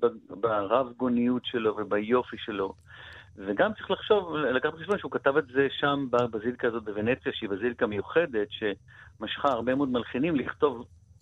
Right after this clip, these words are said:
אה, יצירות לשתי מקהלות למשל, כי יש שם שתי מרפסות גדולות מאוד, כל מי שהיה בוונציה בטח, אה, ביקר שם וראה,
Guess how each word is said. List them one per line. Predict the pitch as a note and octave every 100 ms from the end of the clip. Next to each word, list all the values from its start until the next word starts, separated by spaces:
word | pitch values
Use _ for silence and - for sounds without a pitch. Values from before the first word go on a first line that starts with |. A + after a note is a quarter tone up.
| -
אה, | A2
יצירות | A2 - A#2+ D#3 - -
לשתי | A2+ A2 - C#3 C3+
מקהלות | C3 B2 A#2 A#2+
למשל, | A2 G2 G2 G2 A2 _ - - _
כי | A2+
יש | A#2
שם | - A#2+
שתי | - C#3
מרפסות | C#3 A#2+ A#2 - B2+
גדולות | A2+ A2 A2 A#2
מאוד, | A2+ G#2+ A2+
כל | G#2+
מי | G#2+
שהיה | - G#2 G2+
בוונציה | F#2 F#2+ F#2+ G#2
בטח, | F2+ - - -
אה, | G2+ F2
ביקר | G2 - G#2
שם | - G2+
וראה, | F2+ F#2+ G2